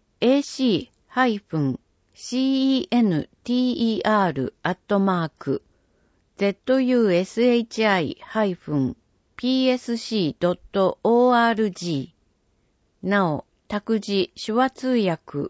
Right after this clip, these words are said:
要約筆記は、一月二十三日までに申し込み。二次元コードが添えられています。自閉スペクトラム障害のある人への対応、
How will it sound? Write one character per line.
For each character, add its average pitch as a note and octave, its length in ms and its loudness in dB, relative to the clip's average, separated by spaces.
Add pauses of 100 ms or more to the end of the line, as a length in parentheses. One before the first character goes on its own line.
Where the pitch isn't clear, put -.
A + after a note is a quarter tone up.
(160)
要 B3 260 2
約 C4 320 -2
筆 A#3 200 -6 (140)
記 D#3 160 -6
は、 C3+ 240 -6 (580)
一 B3 260 -2
月 B3+ 260 0
二 C4 220 2
十 G3 240 -2
三 G#3+ 360 -2
日 G#3+ 300 -4
ま F#3 180 -2
で E3 140 -4
に D3 320 -4
申 F#3+ 220 0
し - 180 -10
込 E3 160 -4
み。 D3 280 -2 (840)
二 G3 140 2
次 B3 140 -2
元 B3+ 260 2
コ B3+ 240 2
ー A3+ 60 0
ド F#3 120 0
が D#3 160 -4
添 G3 260 -2
え G#3+ 40 -2
ら G#3 160 0
れ G3+ 80 -4
て - 160 -6
い F3+ 180 0
ま E3 240 -4
す。 - 240 -20 (2500)
自 A3 160 0
閉 C4+ 300 2
ス - 120 -18
ペ B3+ 180 2
ク - 160 -14
ト B3+ 160 2
ラ B3 120 4
ム A#3+ 140 2
障 A#3+ 340 2
害 F#3+ 280 2
の D#3+ 200 0
あ G3+ 80 2
る G#3+ 140 0
人 F#3+ 300 0
へ F3 100 2
の C#3+ 180 -2
対 F3+ 440 -2
応、 D#3 400 2